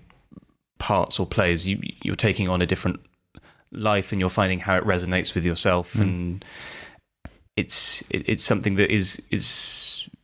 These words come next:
Speaker 1: so far away, um, from reality that it's, that it's finding how, how that works in myself.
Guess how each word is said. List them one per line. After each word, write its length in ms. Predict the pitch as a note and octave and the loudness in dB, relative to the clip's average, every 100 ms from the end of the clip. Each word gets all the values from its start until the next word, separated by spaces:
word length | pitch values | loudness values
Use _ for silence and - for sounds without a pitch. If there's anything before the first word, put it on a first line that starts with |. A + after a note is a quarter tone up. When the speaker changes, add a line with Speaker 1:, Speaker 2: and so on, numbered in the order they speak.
| _ _ _ _ _ _ _ _ _ _ - | _ _ _ _ _ _ _ _ _ _ -6
Speaker 1:
so 240 | - C#3 | 2 2
far 300 | - F#2+ F2+ | 2 0 0
away, 380 | F2 F2 F2+ F#2+ _ _ _ _ _ _ _ | 0 0 -2 -4 _ _ _ _ _ _ _
um, 480 | F2+ E2+ F2 E2+ F2 - - - | 0 2 0 -4 -6 -14 -20 -18
from 500 | - - - F2+ F2 | -16 -14 -2 0 2
reality 420 | F2 E2+ - F2 | 2 0 0 0
that 200 | F2 F#2 | 2 2
it's, 580 | - - - - - - _ - _ _ | 2 0 0 -2 -6 -10 _ -20 _ _
that 120 | G#2 | 0
it's 160 | F#2+ - | 0 0
finding 420 | - A2 F#2+ F#2 | 2 2 2 -2
how, 340 | F#2 G2+ F#2 - - - _ _ _ _ _ _ _ - | -2 0 0 -2 -10 -20 _ _ _ _ _ _ _ -10
how 240 | G#2 F2+ | -2 0
that 220 | D#2+ E2+ | 0 0
works 340 | F2+ E2 - F#2 | 0 0 0 -2
in 60 | |
myself. 500 | E2+ E2 F2 D#2 - | -2 -2 -2 -4 -8